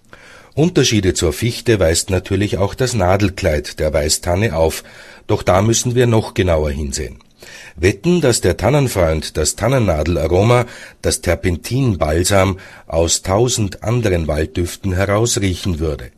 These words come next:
Fichtenzweige sind borstig und walzenförmig benadelt, die Nadeln beim Tannengrün hingegen gescheitelt und auf der unteren Seite eher silbern erscheinend, denn die Tannennadel besitzt dort zwei auffallend weiße Wachsstreifen.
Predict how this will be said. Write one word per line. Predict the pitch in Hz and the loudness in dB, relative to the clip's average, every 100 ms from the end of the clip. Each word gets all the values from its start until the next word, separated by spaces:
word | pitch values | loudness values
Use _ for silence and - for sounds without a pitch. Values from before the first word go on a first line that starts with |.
| _ - - - | _ -20 -20 -12
Fichtenzweige | - 151 - - 131 - 110 110 110 | -4 -4 -4 -6 -2 2 4 4 4
sind | 113 95 82 - | 2 2 -2 -4
borstig | - 90 110 - - 120 | -2 0 2 0 0 -2
und | 87 76 67 | -2 -4 -4
walzenförmig | 80 120 - 95 90 78 82 - | 0 0 0 -2 -2 -2 -2 -4
benadelt, | 90 85 98 127 - - - - - - | -2 2 2 0 -4 -10 -20 -20 -14 -2
die | 101 | 0
Nadeln | 90 87 95 107 104 | 4 2 2 0 2
beim | 92 76 73 | 2 0 -4
Tannengrün | - 101 123 117 113 117 | -2 2 2 2 2 2
hingegen | 107 113 104 101 113 | 2 0 0 0 0
gescheitelt | 120 - 104 104 104 82 - - - - | 0 2 2 2 0 -4 -6 -20 -20 -10
und | 87 87 | -4 -4
auf | 87 | -4
der | - - | -4 -4
unteren | 113 120 107 92 | -2 -2 -2 -2
Seite | 90 82 82 - 90 - - | 2 2 0 0 0 -2 -14
eher | - 95 107 | -2 0 2
silbern | 110 117 120 110 101 | 2 2 2 2 2
erscheinend, | 82 85 92 78 65 62 - - - - - | 2 2 2 2 -2 -10 -20 -20 -20 -8 0
denn | 92 90 87 | 2 2 0
die | 87 | -2
Tannennadel | - 92 127 131 120 117 120 113 | -2 0 2 2 4 4 4 2
besitzt | 98 120 117 - | 0 0 -2 0
dort | 104 95 92 | 2 2 2
zwei | - 87 82 - | 0 2 0 0
auffallend | 117 - 95 82 82 73 | -2 0 0 0 0 -2
weiße | 76 73 - 120 | -2 0 2 2
Wachsstreifen. | 107 90 - - 92 73 - - | 2 0 0 0 -2 -4 -6 -14